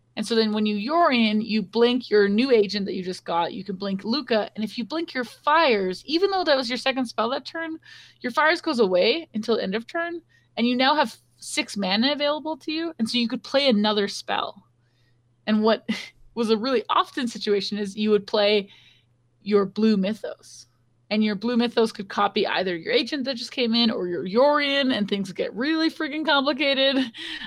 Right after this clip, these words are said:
Um, and so that would unlock, like, the being able to f-, flicker your fires with Yorion was a play that, like, really unlocks your turn, and you have to try and figure out, like, what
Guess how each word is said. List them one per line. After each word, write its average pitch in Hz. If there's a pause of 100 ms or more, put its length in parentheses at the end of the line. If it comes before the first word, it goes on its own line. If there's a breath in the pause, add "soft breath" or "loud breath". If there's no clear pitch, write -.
(120)
Um, 220 (320)
and 226
so 240
that 240
would 262 (140)
unlock, 226
like, 214 (480 loud breath)
the 240
being 311
able 330
to 269
f-, - (280)
flicker 247 (520)
your 196
fires 226
with 202
Yorion 220
was 240
a 202
play 202
that, 185
like, 214 (600)
really 269
unlocks 208
your 196
turn, 202
and 202
you 196
have 196
to -
try -
and 196
figure 190
out, 185 (460 loud breath)
like, 190
what 208